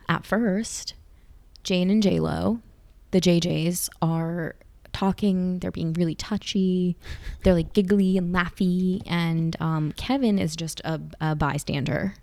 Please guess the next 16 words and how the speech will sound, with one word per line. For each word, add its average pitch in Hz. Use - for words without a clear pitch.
He's -
like, -
"Wow, -
look 202
at -
my 170
two 220
ladies 170
hitting 208
it 190
off." -
And 180
then 202
he 285
does 170
something 180